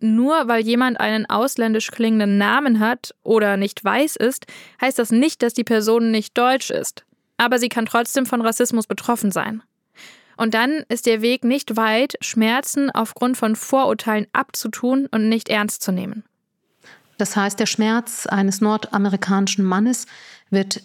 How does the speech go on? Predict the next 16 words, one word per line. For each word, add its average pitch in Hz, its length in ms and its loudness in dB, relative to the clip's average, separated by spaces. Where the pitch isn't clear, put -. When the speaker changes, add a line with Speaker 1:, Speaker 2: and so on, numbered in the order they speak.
Speaker 2:
ernster 233 440 0
genommen, 240 420 2
er 202 160 0
bekommt 185 460 -2
schneller 214 600 0
ein 190 180 2
Schmerzmittel, 240 960 0
als 202 220 -2
es 202 100 -2
bei 196 180 -2
Frauen 214 540 0
der 240 120 -2
Fall 240 280 -2
ist. - 300 -4
Das - 140 -4
ist - 260 -6